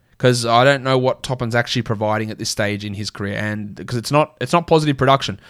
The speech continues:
I know that much, and I just, I, I don't see it with him at all. All right, let us move on now to the next game.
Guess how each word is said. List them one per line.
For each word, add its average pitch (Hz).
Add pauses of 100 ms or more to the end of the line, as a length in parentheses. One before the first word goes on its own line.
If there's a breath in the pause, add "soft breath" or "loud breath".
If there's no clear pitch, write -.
(240 soft breath)
I 113
know 127
that 120
much, 104
and 113
I 113
just, 113
I, 110
I -
don't 139
see 135
it 107 (180 soft breath)
with 131
him 135 (100)
at 139
all. 151 (840)
All 147
right, 156 (840 soft breath)
let 185
us 170
move 180
on 165
now 139 (160)
to 214
the 160
next 127
game. 131